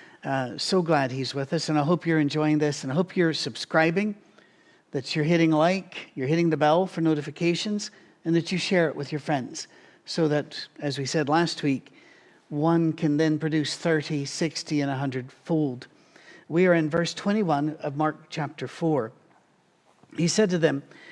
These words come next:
"Do you bring in a lamp to put it under a bowl or a bed? Instead, don't you put it on its stand? For whatever is hidden is meant to be disclosed,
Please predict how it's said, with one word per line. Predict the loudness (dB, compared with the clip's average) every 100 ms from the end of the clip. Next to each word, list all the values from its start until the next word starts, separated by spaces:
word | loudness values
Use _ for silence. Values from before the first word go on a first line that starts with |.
| -18 -4
"Do | 0
you | 2
bring | 4 6 6
in | 6
a | 4
lamp | 4 2 -4 -6
to | -6
put | -2 0
it | 0
under | 0 2 2
a |
bowl | 2 2 4 2
or | 2
a | 2
bed? | 2 0 -2 -10 _ _ _ _ -6
Instead, | -4 0 0 0
don't | -2 -4 -4
you |
put | -4 -2
it | -2 -2
on | -4
its | -4 -6
stand? | -8 -8 -10 -14 -20 _ _ _ -20 _ -2
For |
whatever | 4 4 4 4
is | 0 2
hidden | 4 4 2 -2
is | -4
meant | -4 -6 -4
to |
be | -6
disclosed, | -4 -6 0 2 0 -4 -12